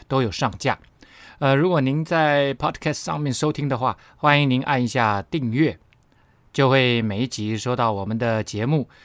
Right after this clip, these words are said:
收听很方便。嗯，喜欢我们的节目，也欢迎到 Podcast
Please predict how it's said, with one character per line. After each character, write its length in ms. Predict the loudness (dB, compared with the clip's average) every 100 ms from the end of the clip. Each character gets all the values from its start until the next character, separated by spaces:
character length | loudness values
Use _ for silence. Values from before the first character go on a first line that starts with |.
| -20 -8
收 220 | 0 2
听 140 | 2
很 120 | -2 -2
方 180 | -2
便。 200 | 0 -2 -6 _
嗯， 500 | -6 -2 0 -2 -6 -12 -20 -20 -16
喜 160 | 0 4
欢 100 | 4
我 60 |
们 80 | 4
的 80 | 2
节 160 | 2
目， 180 | 2 0 -2
也 100 | -6
欢 240 | -2 -2
迎 80 | -2
到 240 | -2 -4 -2
Podcast 580 | -4 -4 -4 -4 -4